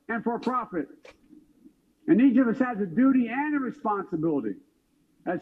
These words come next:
citizens, as Americans, and especially as leaders. Leaders who have pledged to honor our Constitution and protect our nation, to defend the truth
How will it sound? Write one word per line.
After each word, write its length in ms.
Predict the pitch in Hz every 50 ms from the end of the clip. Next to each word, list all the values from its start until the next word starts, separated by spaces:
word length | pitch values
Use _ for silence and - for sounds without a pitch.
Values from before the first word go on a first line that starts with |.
| - -
citizens, 580 | 294 302 277 247 - - 294 - - - -
as 160 | - 190 -
Americans, 640 | - 214 233 277 285 269 233 196 - - 254 214 - - _ _ _ _ - - _ -
and 100 | - 311
especially 440 | - - - 269 269 - - 240 226
as 180 | 226 214 170 143
leaders. 460 | 202 277 294 277 226 170 139 110 98 - - _ _ _ _ _ _ _ _ _ _ _ _ -
Leaders 340 | 202 262 285 302 294 262 -
who 120 | 240 220
have 180 | 208 160 - -
pledged 320 | - 254 269 254 190 -
to 140 | - 196 - - -
honor 400 | - 262 277 285 277 277 254 233
our 100 | 208 - -
Constitution 840 | - 214 208 196 - - 160 - - 262 277 240 - 269 262 240 - - _ _ _ _ _ _ _ _ _ _
and 100 | 185 -
protect 400 | - 190 156 - 233 220 220 -
our 120 | 208 202 202
nation, 460 | 202 208 202 185 - - - 320 - - _ _ _ _ _ - - - _ _ - - -
to 80 | - 196
defend 480 | 185 214 - - - 262 269 262 240 233 -
the 40 | -
truth 300 | - 208 196 160 131 -